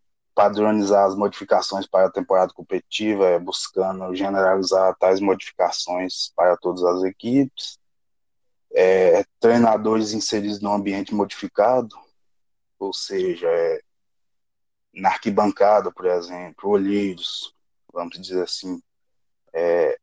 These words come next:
árbitro responsável pela mediação das modificações sugeridas,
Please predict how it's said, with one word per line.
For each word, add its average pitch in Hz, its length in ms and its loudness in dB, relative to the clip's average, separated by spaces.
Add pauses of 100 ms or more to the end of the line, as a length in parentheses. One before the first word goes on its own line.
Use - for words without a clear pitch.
(160)
árbitro 107 480 2
responsável 101 600 -2
pela 101 200 0
mediação 98 560 -6
das - 460 -2
modificações 95 760 -4
sugeridas, 104 880 -4